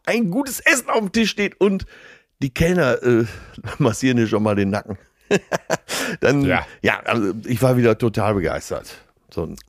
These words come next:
Speaker 2: Ja.
Speaker 1: nächsten Tag, weil das Wetter ja so gut war und die Sonne so knallte, durch Berlin gestromert und dann irgendwann bei L K P Möller gelandet. Und abends dann eben in den kleinen Friedrichstadtpalast, Quatsch Comedy Club. Und da war der sechzigste Geburtstag von Thomas Hermanns.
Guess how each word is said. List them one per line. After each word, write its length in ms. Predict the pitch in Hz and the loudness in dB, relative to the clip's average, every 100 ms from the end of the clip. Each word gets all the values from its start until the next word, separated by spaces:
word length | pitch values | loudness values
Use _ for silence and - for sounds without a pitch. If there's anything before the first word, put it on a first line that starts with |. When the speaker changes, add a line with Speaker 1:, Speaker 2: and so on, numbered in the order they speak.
| - | -14
Speaker 2:
Ja. 80 | - - _ _ | -14 -14 _ _
Speaker 1:
nächsten 360 | 98 120 - 117 | -2 0 -2 -2
Tag, 240 | 139 - | -2 0
weil 140 | 110 107 | -2 0
das 200 | 98 80 | -2 -4
Wetter 200 | 101 127 | -2 0
ja 160 | 120 | 0
so 140 | 98 80 | 0 -4
gut 260 | 82 95 | -4 -4
war 240 | 135 139 107 | -6 -6 -8
und 160 | 85 | -8
die 60 | 87 | -8
Sonne 260 | 76 85 107 | -6 -4 -4
so 140 | 107 | -6
knallte, 520 | - 92 104 123 127 | -8 -6 -6 -4 -8
durch 280 | 120 95 - | -4 -6 -4
Berlin 340 | - 82 101 113 | -4 -2 -2 -2
gestromert 760 | 107 - - 98 120 67 - | -2 -6 -4 -2 -2 -6 -8
und 240 | - 85 69 | -14 -12 -10
dann 240 | 65 64 | -10 -8
irgendwann 360 | 87 92 82 82 | -6 -4 -4 -4
bei 140 | 73 | -4
L 140 | 92 | -4
K 140 | - 80 | -4 -4
P 180 | 117 123 | -4 -2
Möller 240 | 127 123 | -2 -2
gelandet. 360 | 120 131 143 - - - - | -4 -4 -8 -14 -18 -18 -2
Und 200 | 190 196 - | 0 0 -2
abends 560 | 107 98 135 180 - 78 | 0 0 0 -2 -4 -2
dann 400 | - 110 175 - - | 0 2 0 -2 2
eben 380 | 123 135 160 - | 2 4 0 -4
in 280 | - 123 | 0 2
den 240 | 113 101 90 | 2 0 -2
kleinen 380 | 104 90 104 113 | 0 2 0 0
Friedrichstadtpalast, 1040 | 107 98 110 - 110 - 123 135 165 - | 0 0 -2 -6 -8 -2 -2 -2 -6 -8
Quatsch 260 | - 101 - | -6 -4 -2
Comedy 320 | 95 113 117 | 0 2 0
Club. 300 | 139 139 - | -2 -4 -4
Und 220 | 110 101 | -6 -4
da 120 | 87 | -4
war 120 | 90 85 | -2 -4
der 160 | 82 | -4
sechzigste 440 | 78 - 104 - 80 | -6 -8 -10 -6 -6
Geburtstag 480 | 78 87 92 92 | -4 -4 -4 -8
von 140 | - 71 | -12 -12
Thomas 320 | 73 65 - | -12 -12 -6
Hermanns. 520 | 87 107 117 180 - | -2 0 0 -2 -8